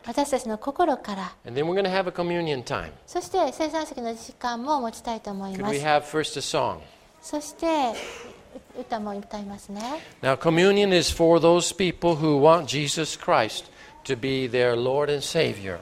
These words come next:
Speaker 1: あの、聖餐式というのは、イエス・キリストに自分の主であり救い主でなってほしいと思われる方のためのものです。
Speaker 2: So if you can say honestly from your heart, "Jesus, I want you, I need you, come into my life."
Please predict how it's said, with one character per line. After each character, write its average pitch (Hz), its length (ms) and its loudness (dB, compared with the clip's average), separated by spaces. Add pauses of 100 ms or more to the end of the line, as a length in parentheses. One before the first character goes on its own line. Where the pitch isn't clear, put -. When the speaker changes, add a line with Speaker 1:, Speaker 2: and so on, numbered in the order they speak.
Speaker 1:
あ 247 40 -6
の、 233 120 -6
聖 349 240 -2
餐 370 200 0
式 294 220 -12
と - 80 -8
い 240 140 -6
う - 20 -8
の 214 140 -6
は、 233 180 0 (320)
イ 311 100 2
エ 370 80 4
ス・ - 140 -8
キ 254 140 -8
リ 254 100 -4
ス - 120 -14
ト 240 120 -6
に 240 200 -6
自 233 160 -6
分 285 200 -8
の 285 120 -8
主 330 180 -4
で 302 100 0
あ 262 80 2
り 233 100 -2
救 349 340 -6
い 359 40 -2
主 311 280 -8
で 240 200 -2 (920)
な 247 160 2
っ 277 60 0
て 277 100 2
ほ 247 140 -2
し 254 140 -6
い 339 40 0
と 330 100 -2
思 254 120 -4
わ 262 80 2
れ 262 120 0
る 254 80 -4
方 269 360 -2
の 285 400 0
た 269 100 -6
め 254 120 -2
の 226 100 -6
も 208 100 -8
の 202 120 -8
で 196 60 -8
す。 - 60 4
Speaker 2:
So 156 80 8
if 147 120 0
you 175 80 2
can 175 180 0
say 175 240 8
honestly 185 440 4
from 185 180 4
your 185 120 6
heart, 170 180 6
"Jesus, 185 440 0
I 180 240 4
want 185 500 2
you, 160 120 2
I 160 260 4
need 180 320 -4
you, 170 140 -2
come 175 300 -2
into 185 180 -2
my 185 220 0
life." 113 300 2